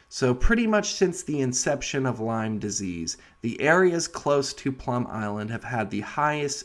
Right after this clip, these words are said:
incidence of Lyme. So Michael Christopher Carroll, the author of Lab two fifty-seven, has said of the island,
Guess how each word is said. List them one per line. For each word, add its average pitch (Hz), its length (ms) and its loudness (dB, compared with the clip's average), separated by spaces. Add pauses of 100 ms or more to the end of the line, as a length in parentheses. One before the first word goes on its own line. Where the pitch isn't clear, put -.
incidence 104 800 -6 (320)
of 104 400 -2 (240)
Lyme. 107 640 -2 (380)
So 131 440 4
Michael 180 440 2
Christopher 135 540 -8
Carroll, 90 680 -6 (240)
the 110 240 0
author 117 460 2
of 104 240 -2
Lab 110 360 0
two 104 180 -4
fifty-seven, 104 680 -6
has 110 180 -4
said 156 340 2
of 120 140 -2
the 127 120 0
island, 101 520 -4